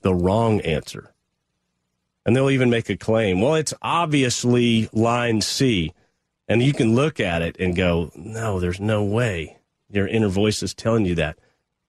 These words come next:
What happens in that test? Seventy-five percent of the time, the subject goes along with the crowd, even though the answer is obvious. They don't wanna stand out and go, "Hey, you knuckleheads,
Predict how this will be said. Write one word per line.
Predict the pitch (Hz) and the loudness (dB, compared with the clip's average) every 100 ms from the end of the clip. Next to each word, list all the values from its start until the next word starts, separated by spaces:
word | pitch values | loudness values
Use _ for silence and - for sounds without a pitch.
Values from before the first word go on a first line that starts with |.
| _ _ _ _ _ _ _ | _ _ _ _ _ _ _
What | - 180 | 0 2
happens | 135 131 - 92 95 | 2 0 -2 -2 0
in | |
that | 90 85 | 0 -2
test? | - 90 73 - _ _ _ _ _ _ _ _ _ _ _ _ _ _ - | -4 -6 -6 -12 _ _ _ _ _ _ _ _ _ _ _ _ _ _ -6
Seventy-five | - 143 160 165 - 120 117 117 - | -2 0 2 0 -2 -2 -2 -2 -2
percent | 104 - 104 | -4 0 0
of | 98 | 0
the | 92 | -2
time, | 92 85 85 | -2 -2 -2
the | |
subject | 90 - 104 104 113 139 - - _ _ _ _ _ _ _ | -4 0 0 0 0 -2 -4 -20 _ _ _ _ _ _ _
goes | 110 117 135 | 0 2 2
along | 151 107 87 87 92 120 123 _ _ | 0 2 0 2 2 0 -2 _ _
with | 92 90 92 - | 0 0 -2 -4
the | 131 | -4
crowd, | - 147 151 110 | 0 0 0 0
even | 120 147 147 | 2 4 4
though | 139 | 2
the | 123 127 | 0 -2
answer | 110 120 - 123 | -2 -2 0 -2
is | 107 - | -2 -2
obvious. | 131 147 110 - _ _ _ _ - | 0 2 0 -2 _ _ _ _ -4
They | 135 190 | 0 0
don't | 190 | 2
wanna | 165 143 | 0 0
stand | - 156 147 143 | -2 -2 0 0
out | 160 151 | 0 0
and | 120 | 0
go, | 131 120 | 0 0
"Hey, | 156 | 0
you | 190 160 | 2 2
knuckleheads, | 139 131 - 127 123 147 170 - | 2 2 0 0 2 0 -2 -6